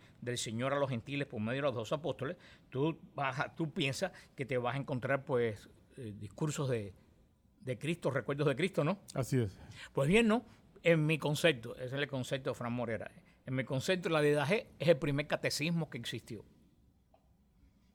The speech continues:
Speaker 1: Es un manual, es un catecismo. Para mí es el primer catecismo.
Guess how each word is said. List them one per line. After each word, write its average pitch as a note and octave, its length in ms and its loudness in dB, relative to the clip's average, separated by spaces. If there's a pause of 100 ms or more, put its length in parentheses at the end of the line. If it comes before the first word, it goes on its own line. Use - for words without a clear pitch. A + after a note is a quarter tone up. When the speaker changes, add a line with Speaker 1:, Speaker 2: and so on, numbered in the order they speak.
(280)
Speaker 1:
Es B2+ 100 0
un F3 120 4
manual, C#3+ 500 4 (800)
es - 80 -2
un E3+ 100 4
catecismo. B2 680 -4 (180)
Para A#2+ 120 -8
mí C#3 100 0
es G3 80 2
el F3+ 80 0
primer D#3+ 400 0 (480)
catecismo. B2 800 -2